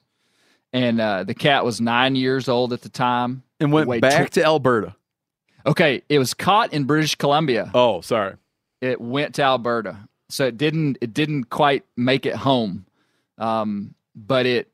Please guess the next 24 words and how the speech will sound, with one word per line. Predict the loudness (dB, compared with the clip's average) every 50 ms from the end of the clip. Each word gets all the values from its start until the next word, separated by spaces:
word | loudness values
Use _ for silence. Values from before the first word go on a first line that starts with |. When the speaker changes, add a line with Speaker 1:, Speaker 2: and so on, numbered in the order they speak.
| _ _ _ -8
Speaker 1:
it | -6 -6 -6 -8 -10 -10
just | -6 -6 -6 -6 -6 -6
went | -4 -4 -2 -2 -2
north | -2 0 2 2 2 2 0 -4 -8 -16 -20 _ _ _ _ _ _ _ _
for, | _ -2 0 0 0 0
and | 0 0 0 0 0
there's | 0 0 0
no, | 0 2 2 2 2 2 2 0 -2 -4 -8 _ _ _ _ _ _ -6
you | -2 0
know, | 0
these | 0 0 0 0 0
things | 0 -2 -2 -2 -4
are | -4
so | -2 0 0 2
mysterious | 0 -2 -4 -2 0 0 2 2 0 -2
because | -4 -6 -6 -4
we | -2 -4 -4
just | -4 -6 -6 -2
don't | 0 0 0 0 -2
know | -2 0 2 2 2
why | 2 0 -2 -4 -4 0 2 2 4 4 4 2
it | 0 -2 -4
did | -6 -6 -6 -6
it. | -8 -12